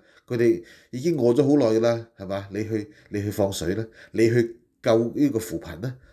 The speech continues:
但係你冇諗住有大陸人落嚟啊？唔會㗎，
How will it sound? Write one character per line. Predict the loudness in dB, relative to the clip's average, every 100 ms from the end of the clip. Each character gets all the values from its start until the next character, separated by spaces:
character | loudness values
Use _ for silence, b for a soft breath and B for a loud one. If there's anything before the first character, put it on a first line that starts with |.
| b
但 | -6 -2
係 | 0
你 | 2 0
冇 | 0
諗 | 0
住 | 0
有 | 0
大 | -2
陸 | -4 -4
人 | -6 -10 _ _ _
落 | -10 -8
嚟 | -8 -10
啊？ | -10 -16 _ _ _ -10
唔 | 0 8
會 | 8
㗎， | 8 2